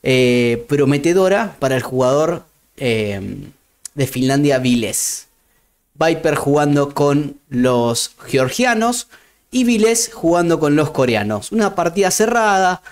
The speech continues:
mucha pelea en la edad de los castillos, una disputa en el agua bastante intensa, eh, y un desencadenante que termina de romper la partida completamente y que le termina dando la victoria de Viper por tres a uno,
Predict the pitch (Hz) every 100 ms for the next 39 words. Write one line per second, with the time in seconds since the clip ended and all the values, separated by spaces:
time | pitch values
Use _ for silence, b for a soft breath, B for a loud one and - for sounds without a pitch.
0 | B B 175 180 156 147 156 147 147 151
1 | 147 143 160 196 180 175 143 143 139 120
2 | 151 143 135 139 139 131 147 139 165 165
3 | 180 170 170 180 - B B B B B
4 | - 147 139 127 123 120 120 - _ _
5 | _ _ _ - - 147 165 170 160 160
6 | 156 151 160 170 185 147 156 165 156 147
7 | 165 151 139 131 127 156 151 139 127 147
8 | 151 143 131 139 135 151 156 165 139 120
9 | 120 123 123 123 120 117 113 131 127 127
10 | 139 147 147 131 117 131 127 156 180 196
11 | 196